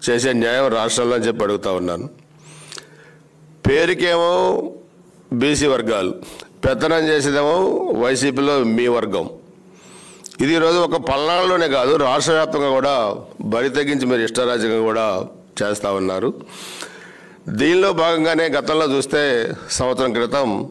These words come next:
దాచేపల్లిలో ఆరుగురు వడ్డెర కార్మికుల్ని కత్తులతో పొడిశారు. ఎందుకు పొడిశారు? వాళ్ళు మైనింగ్లో పనిచేస్తే పనిచేసిన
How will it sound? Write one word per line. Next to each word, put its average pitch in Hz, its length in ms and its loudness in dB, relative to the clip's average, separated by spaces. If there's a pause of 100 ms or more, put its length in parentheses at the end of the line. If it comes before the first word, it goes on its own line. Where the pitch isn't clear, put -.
(1200)
దాచేపల్లిలో 165 840 2 (440)
ఆరుగురు 170 520 2 (120)
వడ్డెర 147 300 2 (100)
కార్మికుల్ని 156 640 2
కత్తులతో 151 340 0 (100)
పొడిశారు. 120 400 0 (520)
ఎందుకు 156 260 2
పొడిశారు? 151 500 2 (480)
వాళ్ళు 156 300 2 (160)
మైనింగ్లో 165 500 2 (100)
పనిచేస్తే 143 520 0 (880)
పనిచేసిన 175 560 2